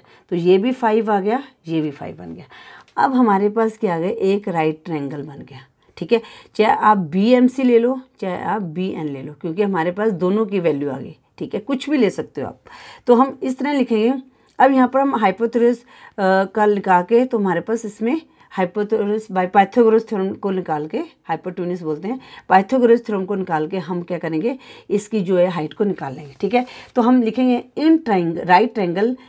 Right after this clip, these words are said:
बीएमसी, हम इसको लेते हैं बीएमसी, ठीक है। तो हम यहाँ पे लिखेंगे in right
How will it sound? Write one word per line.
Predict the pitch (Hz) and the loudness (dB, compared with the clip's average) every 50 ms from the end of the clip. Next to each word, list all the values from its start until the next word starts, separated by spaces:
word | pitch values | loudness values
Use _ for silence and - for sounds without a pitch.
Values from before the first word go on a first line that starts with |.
| - _ - | -20 _ -10
बीएमसी, | 165 151 220 247 285 302 - - 196 180 175 165 - - 160 135 | -4 2 4 4 4 4 2 0 -2 -2 -2 -2 -6 -10 -12 -12
हम | - - 185 202 | -6 -6 -4 -4
इसको | 196 190 - 226 | -4 -2 -2 -2
लेते | 208 180 170 - - 202 | 0 0 -2 -4 -4 -6
हैं | 226 330 - _ _ _ _ _ 160 | -6 -6 -8 _ _ _ _ _ -10
बीएमसी, | 151 165 220 240 262 - 180 165 151 - - - - 127 120 - _ _ _ _ _ | -4 -2 0 0 0 -2 -4 -6 -6 -8 -10 -10 -12 -12 -12 -14 _ _ _ _ _
ठीक | - 165 - 233 | -14 -6 -2 -2
है। | 254 247 247 - - - - _ _ | -2 -2 -2 -8 -16 -20 -20 _ _
तो | - 196 | -2 0
हम | 190 196 185 | 2 2 2
यहाँ | 180 175 165 | 2 2 0
पे | 175 175 | -2 -4
लिखेंगे | 165 160 - 190 202 - - - _ - | -6 -4 -2 -2 -2 -2 -4 -8 _ 0
in | 208 214 226 254 285 277 - - _ _ _ _ _ _ - | 2 4 4 4 2 0 -4 -12 _ _ _ _ _ _ -12
right | 175 151 151 156 160 156 151 160 180 233 - - - | -10 -6 -4 -2 0 0 0 0 -2 -4 -4 -8 -16